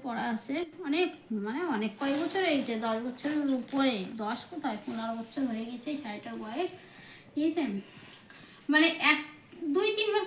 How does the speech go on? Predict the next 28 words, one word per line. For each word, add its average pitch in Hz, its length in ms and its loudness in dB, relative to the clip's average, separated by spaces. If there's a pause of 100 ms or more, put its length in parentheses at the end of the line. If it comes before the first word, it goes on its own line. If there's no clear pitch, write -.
পরেছিলাম, 240 500 2
তার 254 220 4
বেশি 285 220 4
কিন্তু 311 200 4
এই 320 80 0
শাড়িটা 240 260 -2
আমি 277 180 6
পরিনি, 208 340 -2 (100)
ঠিক 392 160 -2
আছে। 302 140 2 (560)
রয়েছে 269 280 6 (100)
এরকমই 262 540 0
রয়েছে, 285 260 2 (120)
তাই 254 180 0
ভাবছি 254 260 -4 (120)
এটা 254 180 -2
দিয়ে 254 140 -2
একটা 262 120 -2 (120)
জিনিস 247 220 2 (120)
বানাবো। 233 340 -2 (180)
আর 214 80 2 (100)
যখন 226 200 0 (140)
বানবে 240 360 0 (480)
ততটা 302 440 6
কিন্তু 339 200 4 (140)
দেখো 277 180 4 (120)
ম্যাচিং 262 400 0 (180)
হয়নি, 311 440 2